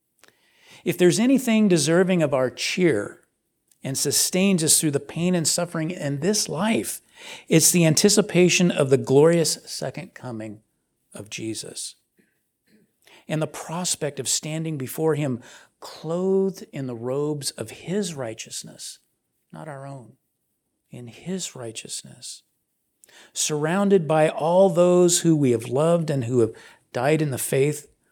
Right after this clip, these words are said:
along with all those redeemed of every language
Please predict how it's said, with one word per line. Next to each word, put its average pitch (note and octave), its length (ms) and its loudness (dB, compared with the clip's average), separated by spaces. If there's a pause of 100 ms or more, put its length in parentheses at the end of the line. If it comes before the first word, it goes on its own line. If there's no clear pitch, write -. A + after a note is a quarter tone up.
(260)
along C#3+ 340 -2
with C#3 240 -2
all D3 240 -4
those D3+ 280 0
redeemed C3+ 480 -2
of - 220 -4 (120)
every D#3 500 -8
language C#3 840 -2